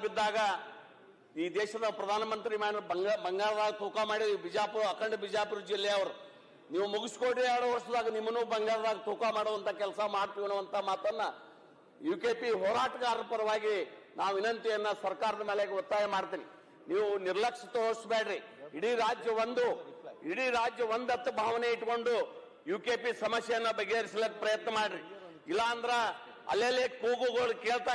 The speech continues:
ಇದ್ದಾವೆ, ರೈತ ಹೋರಾಟಗಾರ ಕೇಳ್ತಾ ಇದ್ರೆ ನಮ್ಮ ಉತ್ತರ ಕರ್ನಾಟಕ ರಾಜ್ಯ ಸಪರೇಟ್ ಮಾಡಿಕೊಡ್ರಿ ಅನ್ನುವಂತ ಬೇಡಿಕೆಗೆ ಅವಕಾಶ ಮಾಡಿಕೊಡುವಂತ ಕೆಲಸ ದಯಮಾಡಿ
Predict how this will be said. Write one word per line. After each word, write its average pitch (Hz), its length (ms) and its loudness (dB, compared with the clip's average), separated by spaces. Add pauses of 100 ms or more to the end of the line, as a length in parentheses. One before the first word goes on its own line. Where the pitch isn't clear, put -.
ಇದ್ದಾವೆ, 233 320 2 (480)
ರೈತ 233 200 0 (120)
ಹೋರಾಟಗಾರ 233 500 2 (120)
ಕೇಳ್ತಾ 240 300 0
ಇದ್ರೆ 233 180 -4
ನಮ್ಮ 226 200 -2
ಉತ್ತರ 233 180 0 (100)
ಕರ್ನಾಟಕ 220 360 -2 (100)
ರಾಜ್ಯ 220 380 0
ಸಪರೇಟ್ 208 460 0
ಮಾಡಿಕೊಡ್ರಿ 226 420 0
ಅನ್ನುವಂತ 220 260 0 (160)
ಬೇಡಿಕೆಗೆ 214 520 0 (480)
ಅವಕಾಶ 233 280 0 (160)
ಮಾಡಿಕೊಡುವಂತ 226 500 0 (160)
ಕೆಲಸ 208 180 -2 (160)
ದಯಮಾಡಿ 202 360 2